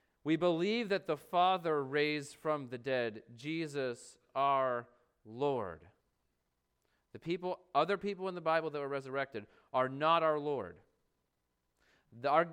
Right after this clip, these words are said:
our salvation isn't attached to their resurrection. Our salvation is attached to Jesus, our Lord's resurrection, and our Father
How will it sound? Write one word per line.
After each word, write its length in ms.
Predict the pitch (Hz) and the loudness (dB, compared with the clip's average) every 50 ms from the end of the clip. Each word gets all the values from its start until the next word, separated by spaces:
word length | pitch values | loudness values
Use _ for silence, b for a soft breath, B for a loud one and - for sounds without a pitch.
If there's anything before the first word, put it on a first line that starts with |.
| - 139 | 0 0
our 140 | 170 185 | 0 0
salvation 540 | - - 208 180 160 175 180 180 175 180 170 | 2 4 4 4 4 2 0 -2 -2 -2 -2
isn't 220 | 180 175 165 175 170 | -2 -2 0 0 -2
attached 480 | 156 - - 175 165 170 - - - | -2 0 2 2 2 2 0 -2 -6
to 100 | - 156 | -4 -4
their 320 | 135 135 175 190 208 208 185 | -2 0 2 4 4 4 4
resurrection. 760 | 180 165 151 147 143 131 139 131 127 - - 113 98 95 92 b b b b b | 2 2 2 0 -2 0 0 0 0 -2 -6 -12 -12 -14 -14 b b b b b
Our 240 | - 151 175 214 214 | 4 6 6 6 6
salvation 680 | 214 226 220 208 190 185 208 208 226 214 - 190 185 | 6 6 6 6 6 6 4 2 2 0 -4 -4 -2
is 160 | 180 175 156 160 | -2 -2 -2 -4
attached 560 | 147 - - 175 165 165 160 - - - - | -6 -4 0 2 2 2 2 -2 -6 -12 -8
to 280 | 156 143 139 139 135 135 b b b b b 120 120 | -6 -4 -4 -4 -6 -8 b b b b b -20 -16
Jesus, 640 | 117 127 165 180 202 202 180 185 190 180 - - b b b 139 | -8 -4 -2 0 0 0 0 0 0 0 -2 -4 b b b 4
our 220 | 147 151 151 151 | 4 6 6 4
Lord's 500 | 151 170 190 196 190 170 147 135 117 - - _ _ _ | 4 4 4 6 6 4 2 0 -4 -10 -20 _ _ _
resurrection, 640 | 127 135 135 120 120 110 110 107 101 - - - 87 - - - _ _ _ _ _ _ _ _ _ _ _ _ _ _ _ _ | -6 -4 -4 -4 -4 -4 -2 -4 -4 -4 -8 -16 -20 -20 -20 -20 _ _ _ _ _ _ _ _ _ _ _ _ _ _ _ _
and 100 | 117 113 | -8 -4
our 140 | 117 110 107 | -2 -2 -2
Father 640 | - - 143 139 143 147 143 127 127 117 110 107 | -4 -4 -2 0 0 0 -2 -2 -4 -6 -6 -6